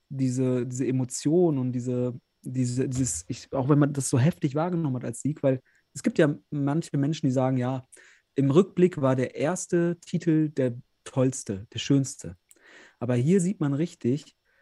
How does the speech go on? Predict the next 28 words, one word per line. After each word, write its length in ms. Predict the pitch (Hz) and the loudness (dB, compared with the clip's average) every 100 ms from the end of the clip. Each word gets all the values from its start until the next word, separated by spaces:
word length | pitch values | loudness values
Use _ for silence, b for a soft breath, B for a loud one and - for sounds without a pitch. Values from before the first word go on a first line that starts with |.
| _ | _
dass 260 | - 117 - | -8 -8 -6
einen, 520 | 113 120 127 127 123 - | -2 2 2 0 -4 -8
eine 220 | 127 123 | -4 -4
Futsal-Nation 1040 | - 202 220 - 127 120 117 110 - 123 127 | 2 2 2 0 -2 -2 -4 -8 -4 -2 -2
sich 160 | 117 | -4
so 180 | - 156 | 2 2
entwickelt 580 | 175 147 135 170 143 110 | 2 -2 -2 -2 -2 -2
hat, 220 | 113 - b b b - | -6 -8 b b b -18
dass 140 | 117 127 | -10 -6
am 100 | 120 | -6
Ende 240 | 139 175 180 | -2 0 2
des 180 | 165 - | -2 -4
Tages 680 | 147 170 165 160 170 - _ _ | -8 -6 -2 -2 -2 -8 _ _
hier 280 | - 156 - | 2 4 4
auch 220 | 127 - _ _ _ _ _ _ _ _ | 0 -4 _ _ _ _ _ _ _ _
der, 340 | 135 131 117 - | -6 -4 -4 -6
der 180 | 139 135 | -8 0
innere 240 | 147 160 135 | 2 4 2
Schweinehund 640 | - 127 139 180 185 202 | 0 0 2 2 2 0
nicht 180 | 190 - | -2 -4
nur 120 | 190 | -4
besiegt 360 | 170 170 202 - | -2 -2 -4 0
wurde, 280 | 185 214 175 | 2 2 4
weil 160 | 135 | 2
irgendwann 300 | 160 190 170 | 2 2 2
bist 180 | 151 - | 0 -2
du 60 | 127 | -4
auch, 200 | - | -4